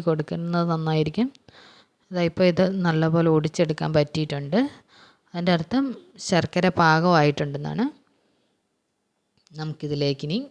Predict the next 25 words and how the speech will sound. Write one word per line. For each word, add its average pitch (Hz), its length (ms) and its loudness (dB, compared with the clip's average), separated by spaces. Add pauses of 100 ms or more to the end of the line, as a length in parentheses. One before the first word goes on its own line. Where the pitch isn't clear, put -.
(280)
കടല 170 360 -2
ഇടാനോ 156 340 0 (280)
ഉള്ള 165 120 -4 (120)
സമയമായി. 151 460 -2 (500)
നമുക്ക് 208 200 -4 (100)
ആവശ്യമുണ്ടെങ്കിൽ 190 680 0
ഇതിലേക്ക് 165 420 0
അല്പം 180 300 -4 (760)
ബേക്കിംഗ് 175 420 0
പൗഡർ 151 240 0 (100)
ഒരു 175 120 2 (100)
നുള്ള് 170 360 4
ചേർക്കാവുന്നതാണ്. 147 880 -2 (680)
അത് 185 120 -6 (120)
നമ്മൾ 185 180 2 (120)
കടയിൽ 170 300 2 (140)
നിന്നൊക്കെ 190 600 0
വാങ്ങുന്ന 160 360 -2 (600)
അതേ 190 180 2 (120)
ടെക്സ്ചറിൽ 180 560 -2
കിട്ടുന്നതിന് 156 440 -6
വേണ്ടിയാണ് 143 440 -4
കടല 151 300 -8
മുട്ടായി 156 280 -8
ചേർക്കുന്നത്. 151 420 -8